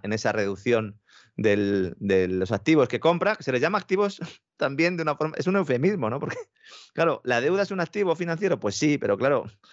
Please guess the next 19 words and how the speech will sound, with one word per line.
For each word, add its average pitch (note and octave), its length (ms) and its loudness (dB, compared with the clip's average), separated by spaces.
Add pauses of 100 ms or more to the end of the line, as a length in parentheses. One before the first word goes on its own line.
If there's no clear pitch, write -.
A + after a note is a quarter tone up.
(500)
<laughs> - 440 -12
activo D3 440 0
tiene F3 160 0
una E3+ 140 -2
connotación C#3 500 -2
positiva, C3 520 2
¿no? C3 100 -2
En - 560 -10
realidad A#2 180 2
es B2+ 80 -4
un F3 100 -2
pasivo B2 440 -2
lo, G#2 100 -2
<laughs> E5 540 -6
lo C#5+ 100 4
que - 100 -2
están - 300 -2
comprando, F3+ 640 -4
¿no? - 280 -4